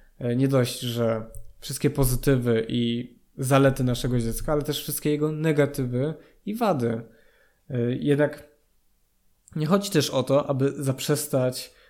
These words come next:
jakby zwracania uwagi i, wiecie, wolna amerykanka, rób co chcesz, bo cię akceptuje, to możesz popełniać,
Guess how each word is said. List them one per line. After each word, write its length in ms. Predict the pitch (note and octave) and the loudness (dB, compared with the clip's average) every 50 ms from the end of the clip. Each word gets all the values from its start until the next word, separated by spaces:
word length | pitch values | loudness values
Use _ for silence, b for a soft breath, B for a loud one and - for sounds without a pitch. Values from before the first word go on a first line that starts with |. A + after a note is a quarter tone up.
| b b | b b
jakby 220 | C#3 B2 B2 B2+ | -6 -4 -2 0
zwracania 500 | C3 C3 B2 C3+ C3 - D3 C#3 C3+ B2+ | 0 2 2 0 2 2 2 4 4 4
uwagi 640 | C3 B2+ A#2 B2+ C3 B2 A#2 A#2+ G#3 G#3+ G3+ C3 - B B B B - | 2 2 2 2 2 2 2 0 0 -2 -2 -2 -6 B B B B -10
i, 80 | C3 C3 C3 - - - - - | -8 -8 -8 -8 -10 -10 -10 -6
wiecie, 300 | C#3+ C3+ C3 B2+ - B2 | -2 -2 0 0 0 -2
wolna 340 | A2+ B2 C#3+ D3 C#3+ C#3+ C#3 | 0 2 4 4 4 4 4
amerykanka, 580 | C3+ C3+ C3+ C3+ C3 C3 C#3+ B2+ B2 - D3 B2+ | 4 4 6 6 4 4 4 2 2 2 2 2
rób 180 | C3 B2 - | 2 2 0
co 140 | - - B2 | -2 -4 -4
chcesz, 480 | - - - C#3+ A#2 A2+ - - - - | -4 -4 -4 -2 -2 -2 -2 -6 -10 -6
bo 60 | C#3 | -6
cię 160 | A#2+ - C#3 B2 | -6 -4 -4 -4
akceptuje, 560 | - - - C#3 B2+ - - D#3+ D#3 D3+ C#3+ | -4 -6 -8 -8 -8 -6 -2 0 2 2 2
to 100 | - C#3 | 0 -2
możesz 240 | C3 B2+ B2 B2 - | -2 -2 -4 -4 -6
popełniać, 560 | - C3+ - C3+ C3 C3 B2+ B2 B2 - | -6 -6 -4 -2 -2 -2 -2 -4 -6 -8